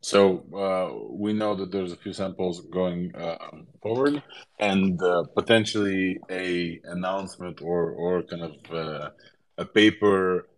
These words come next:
in peer review that potentially could, could get peer reviewed.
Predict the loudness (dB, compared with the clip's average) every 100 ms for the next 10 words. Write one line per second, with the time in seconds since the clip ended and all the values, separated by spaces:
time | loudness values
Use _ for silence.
0 | _ -6 -4 -4 -2 -2 -2 -2 -4 -4
1 | -6 -8 -10 -8 -6 -8 -8 -8 -10 -6
2 | -6 -2 -2 0 -2 0 4 4 2